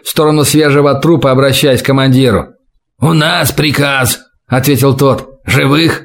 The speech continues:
не брать". "Да это же мальчишка совсем". "У нас приказ", повторил Кирка по слогам. "Я слишком витиевато излагаю?"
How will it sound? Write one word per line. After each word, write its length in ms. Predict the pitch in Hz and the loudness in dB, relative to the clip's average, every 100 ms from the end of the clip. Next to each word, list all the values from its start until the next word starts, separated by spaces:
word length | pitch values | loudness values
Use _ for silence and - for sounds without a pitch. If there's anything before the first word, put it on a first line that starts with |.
| - | -6
не 160 | - 139 | -2 0
брать". 420 | 117 131 104 - - - - - _ _ - | 0 0 -2 -6 -16 -20 -20 -20 _ _ -4
"Да 180 | 120 | 0
это 180 | 151 156 | 0 0
же 100 | 143 | 0
мальчишка 580 | 156 160 131 175 127 127 | 2 0 0 -2 0 -2
совсем". 600 | 139 123 - 135 104 - _ _ _ _ - | 0 -2 0 0 -2 -4 _ _ _ _ -4
"У 200 | 127 160 | 0 2
нас 680 | 151 156 170 160 - - - - - | 2 0 -2 -2 -4 -6 -10 -14 -6
приказ", 1040 | 156 170 180 - - 151 139 135 131 101 - _ _ - | -4 -2 -2 -4 -4 -2 -2 0 0 -2 -6 _ _ -6
повторил 420 | 131 143 151 147 | -4 0 0 0
Кирка 380 | 139 143 - 131 | 0 -2 0 0
по 100 | 131 | 0
слогам. 580 | 127 139 135 123 - - _ _ _ - | 0 2 2 0 -2 -8 _ _ _ -4
"Я 240 | 139 156 | -2 0
слишком 420 | 117 170 139 156 | 0 -2 -2 0
витиевато 640 | 165 151 165 165 160 143 165 | 0 0 0 0 0 0 0
излагаю?" 760 | 147 143 151 196 180 113 - | 0 0 0 0 0 -2 -8